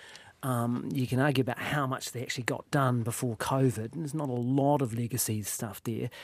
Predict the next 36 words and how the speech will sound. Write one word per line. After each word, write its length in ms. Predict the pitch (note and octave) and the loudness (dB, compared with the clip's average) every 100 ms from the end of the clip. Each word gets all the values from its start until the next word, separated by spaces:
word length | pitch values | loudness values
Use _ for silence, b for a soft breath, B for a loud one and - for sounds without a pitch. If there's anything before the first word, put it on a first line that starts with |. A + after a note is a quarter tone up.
| B B | B B
But 120 | D3+ | -2
if 40 | C#3+ | 2
they 120 | D3+ | 2
campaigned 520 | - F3 D#3 E3 D#3 | 2 0 0 0 2
on 140 | B2+ A#2+ | 0 0
transformation 720 | C#3 B2+ - A#2 C#3 - G#2+ | 0 0 0 0 0 0 -2
last 300 | A#2 C#3 - | -2 -2 -2
time, 240 | A2+ G#2+ | -2 0
this 180 | A2+ - | 0 0
time 540 | - C#3+ C3 A#2+ - C#3+ | 2 2 2 -2 -4 -4
they're 540 | C3+ C3+ B2+ C3 D2+ - | 0 0 0 -4 -8 -4
campaigning 540 | B2+ A#2 B2+ B2 B2+ | -2 2 4 4 4
on 280 | A#2+ A#2 A2 - - - - | 4 2 0 -6 -18 -14 -2
continuation. 720 | B2 B2 A#2+ A#2 C3 - - | 0 4 4 4 2 0 -6
They're 100 | A2 | -4
saying 300 | - C3+ A#2+ | 0 0 0
they're 100 | A2+ | -2
not 140 | A#2+ - | -2 0
really 240 | C3 A#2 | 0 0
going 300 | B2+ A#2+ A2+ | 0 -2 -2
to, 180 | - A#2+ B B B B B B | -2 -4 B B B B B B
uh, 180 | A#2+ G2+ | -8 -4
do 220 | A2 C#3 | 2 4
a 20 | |
lot. 240 | C#3 D3 - C3+ B2 B2 | 6 4 2 -10 -6 -2
We 80 | |
shouldn't 280 | A2+ C3 A#2 | 0 2 2
expect 380 | A#2 - C3 B2 | 0 0 0 2
much 260 | C3 B2+ - | 0 0 0
policy 600 | C3+ C3 - B2 A#2 A#2+ - | 2 2 2 0 0 -2 0
at 140 | A#2 | 2
all. 440 | B2+ D3 C#3 C3 - B B B B - | 4 4 0 -4 -10 B B B B -8
Um, 320 | A#2 - - | -6 -6 -4
so 380 | - D#3 C#3+ C#3+ - - | 2 2 2 0 -4 0
they're 140 | C3+ | 4
really 340 | D3+ G#3 A2+ | 4 4 0